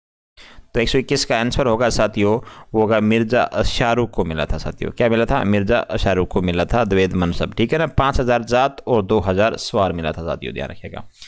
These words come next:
आगे सो एक सौ बाईस नंबर क्वेश्चन है आपके लिए, सारे अच्छे से क्वेश्चन आपके सामने होंगे। राष्ट्रपति को हटाया जा सकता है, साथियों।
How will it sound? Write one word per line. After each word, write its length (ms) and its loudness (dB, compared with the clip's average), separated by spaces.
आगे 180 -2
सो 180 2
एक 100 -2
सौ 80 -2
बाईस 260 0
नंबर 220 0
क्वेश्चन 280 0
है 320 0
आपके 260 -2
लिए, 180 4
सारे 320 2
अच्छे 280 0
से 140 -2
क्वेश्चन 260 0
आपके 240 0
सामने 420 2
होंगे। 300 2
राष्ट्रपति 400 0
को 120 2
हटाया 280 0
जा 120 0
सकता 280 -2
है, 60 4
साथियों। 360 -2